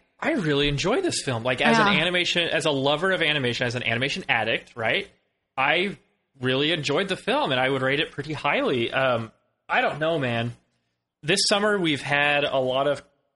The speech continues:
Speaker 1: of more flashy animated films. I think people have gathered to Sausage Party. They've gathered around the sausage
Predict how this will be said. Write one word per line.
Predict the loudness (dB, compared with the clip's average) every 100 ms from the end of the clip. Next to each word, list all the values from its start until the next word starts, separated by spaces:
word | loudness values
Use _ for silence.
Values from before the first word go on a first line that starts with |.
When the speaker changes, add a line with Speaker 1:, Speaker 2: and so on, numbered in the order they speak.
| _ -4
Speaker 1:
of | -2 -2
more | 0 0
flashy | 0 0 0 0 0 -2 -4 -6 _ _ _ _ _ _ _ _ 0
animated | 0 2 0 0 -2
films. | -2 0 0 -4 -6 -12 _ _ _ -2
I |
think | 0 0
people | 0 0
have | 0 2
gathered | 2 2 2
to | 0
Sausage | 0 0 0 -4
Party. | -2 0 0 -2 -6 _ _ -4
They've | -2
gathered | 0 0 0
around | 0 0
the | 0
sausage | 0 0 0 -2 -4